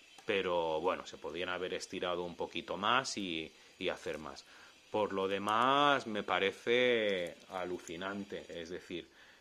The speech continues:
eh, lo veo francamente superior al, al A mil D. Eh, no me gusta que lleve Adidas, si, si Timex lo sacara con el logotipo de Timex me gustaría más.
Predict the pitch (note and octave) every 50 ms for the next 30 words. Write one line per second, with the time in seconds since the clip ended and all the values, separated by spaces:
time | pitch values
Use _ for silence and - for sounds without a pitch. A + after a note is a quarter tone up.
0 | _ - D#2+ E2 E2 E2 E2 E2 E2 E2 D#2+ D#2 D2+ D#2 D#2 D#2 D2+ D2+ - -
1 | - F2+ F#2 F2+ F2+ F2+ F2+ G2 G#2 G2+ G2+ F#2 E2+ - - - G#2 F#2+ F#2+ -
2 | G2 F2+ F2+ F2 F2+ E2+ - E2+ - - F#2 - - F2 E2+ F2 F2+ F2 F2 E2
3 | E2+ E2+ E2 E2 D#2+ D#2+ D#2+ D2 - - F2+ F2+ F#2 F2+ F2 E2+ E2 E2 E2+ F2+
4 | G#2+ B2 C#3+ D3+ D#3 - - _ _ _ _ _ _ - - - - - - -
5 | - - - - - - - - F#2+ F2+ F2 E2+ E2 F#2 A#2 C#3+ C#3 A#2 G#2+ B2
6 | D#3 D#3 - - D3+ C#3+ A#2+ G2+ F#2+ G2 G2+ G2 F#2+ G2 F#2+ F#2 F2+ F#2 A#2 C3
7 | C3+ D3 D3+ D3+ - - G2+ F2+ F2+ F2 E2+ E2+ E2 C2+ - - - G2+ F#2+ F#2
8 | F2 F2 E2+ - - A#2 A#2+ B2+ A#2 A2 G2 - - - F#2 E2+ - F2+ E2+ -
9 | G2+ G2+ G2+ G2 F2 G#2+ G2 G2 F#2+ F#2 F#2+ F#2 - G2 - G2 F#2 F2 E2+ -
10 | A2+ C3 C3 A2+ E2+ - - F2+ E2 D#2+ E2 D#2 - - D#2 E2 F2+ F2+ G2 A#2
11 | C3+ D3 D3+ - -